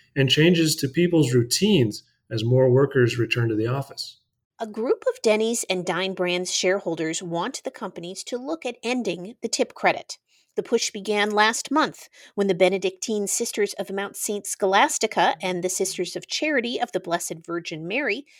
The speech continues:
Speaker 2: submitted proposals asking the companies to study and report back on what would happen if they increased base pay to the federal minimum, plus tips. The two organizations own a combined four thousand dollars in the franchisor's stock,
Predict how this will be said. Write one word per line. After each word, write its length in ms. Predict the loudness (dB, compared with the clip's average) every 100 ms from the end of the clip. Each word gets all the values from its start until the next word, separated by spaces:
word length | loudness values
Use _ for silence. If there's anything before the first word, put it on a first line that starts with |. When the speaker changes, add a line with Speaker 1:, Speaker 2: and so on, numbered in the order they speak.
| _
Speaker 2:
submitted 500 | -6 -4 -2 -2 -2 -2
proposals 580 | -6 -4 -2 0 -2 -4 -2
asking 400 | -2 -2 -8 -10
the 80 |
companies 520 | -10 -12 -8 -8 -10 -12
to 120 | -8
study 560 | -6 -2 -2 -2 -4 -8
and 120 | -8
report 460 | -6 -6 -6 -8 -2
back 240 | -2 -2 -4
on 200 | -4 -2
what 180 | 0
would 120 | -2 -4
happen 440 | -2 0 0 -4 _ -20 -14
if 140 | -12 -6
they 160 | -8 -6
increased 560 | -10 -12 -12 -12 -12 -6
base 260 | -6 -6
pay 260 | -2 -2 -2
to 140 | -6
the 80 | -8
federal 380 | -2 -2 2 0
minimum, 460 | 2 0 0 -4 -10 _ _
plus 280 | 0 0 0
tips. 520 | 0 0 0 -4 -6 -10 _ _ -6
The 80 |
two 280 | -4 -2 0
organizations 800 | 0 -2 -2 0 0 0 -2 -4 -6
own 140 | -4
a 60 | -4
combined 460 | -6 -2 0 0 -6
four 240 | -6 -6
thousand 360 | 0 -2 -2 2
dollars 500 | 4 6 4 2 -4
in 100 | -8
the 60 |
franchisor's 640 | -6 -8 -6 -4 -4 -6 -8
stock, 380 | 0 2 0